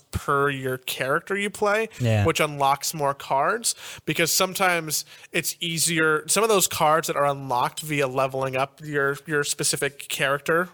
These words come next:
Speaker 1: uh, which is one of the things that carries over between runs is your, like, experience level. It's ultimately not important, but there are some cards that are locked behind, like, "Oh, I have to play, like, ten games as,
Speaker 2: Yeah.
Speaker 1: as, as Ironclad," which I'm like,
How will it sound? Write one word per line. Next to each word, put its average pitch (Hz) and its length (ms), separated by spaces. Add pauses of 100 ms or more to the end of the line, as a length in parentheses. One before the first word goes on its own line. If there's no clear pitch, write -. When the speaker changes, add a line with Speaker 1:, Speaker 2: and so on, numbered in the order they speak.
(140)
Speaker 1:
uh, 139 160
which 139 200
is 143 160
one 139 140
of 131 60
the - 20
things 139 120
that 127 80
carries 135 280
over 127 160
between 131 300
runs 131 280
is 135 140
your, 156 120
like, 147 140
experience - 560
level. - 300 (500)
It's 185 220 (140)
ultimately 233 420
not 156 400
important, 175 680 (300)
but 160 300
there 170 120
are 170 200
some 170 200
cards 147 440
that 147 60
are 139 80
locked 131 380
behind, 131 440
like, 135 200
"Oh, 151 160
I 139 100
have 143 120
to 135 80
play, 143 140
like, 127 180
ten 131 280
games 127 420
as, 147 340
Speaker 2:
Yeah. 123 140
Speaker 1:
as, 104 120
as 151 160
Ironclad," 139 540 (300)
which 170 180
I'm 175 140
like, 156 300